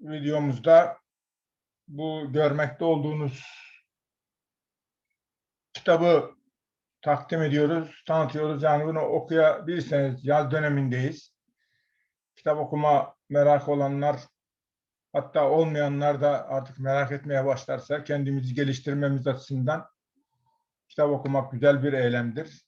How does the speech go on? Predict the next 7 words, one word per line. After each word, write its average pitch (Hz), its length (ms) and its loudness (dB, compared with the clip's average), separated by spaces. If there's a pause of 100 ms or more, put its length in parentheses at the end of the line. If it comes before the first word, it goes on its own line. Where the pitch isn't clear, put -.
En 147 120 -2
iyi 135 200 0
eylemlerden 117 720 -2
birisidir. 143 600 -8 (1120)
Evet, 143 240 -2
bu 165 80 -6
kitabı 147 500 -2